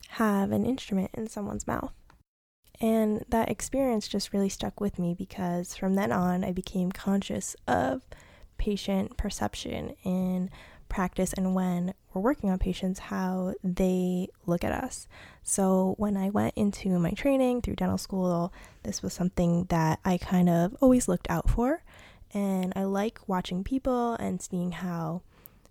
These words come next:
different people interact. So I have seen a lot of things that work well and some things that work not so well from my experience in dental school, looking at my classmates, my faculty, um, and now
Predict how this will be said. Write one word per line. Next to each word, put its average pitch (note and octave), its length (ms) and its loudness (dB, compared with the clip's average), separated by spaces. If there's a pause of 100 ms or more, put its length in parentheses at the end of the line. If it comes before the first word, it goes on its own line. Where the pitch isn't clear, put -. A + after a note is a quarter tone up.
(120)
different F#3 300 -2
people - 220 0
interact. - 500 -2
So F3 480 -2 (280)
I F3+ 180 -2
have F#3+ 200 -4
seen F#3 720 0
a F#3+ 80 -2
lot E3+ 220 -2
of E3+ 100 0
things F3 320 0
that E3 280 -6
work D#3+ 160 -4 (160)
well B3+ 500 2
and F#3+ 560 2 (160)
some G3 280 -2
things F3+ 560 0
that F#3+ 240 -4
work E3+ 380 -2 (560)
not - 300 -2
so - 100 0
well - 300 -2
from F#3 500 2
my F3+ 140 0
experience F#3 560 -2
in F#3 80 2
dental B3+ 240 2
school, A#3+ 300 -2
looking G3+ 180 -6
at - 60 -8
my G3+ 120 -4
classmates, G3 720 -4
my F3 160 -2
faculty, F#3 880 -2 (460)
um, F#3 280 2
and G3+ 240 4
now F#3 560 2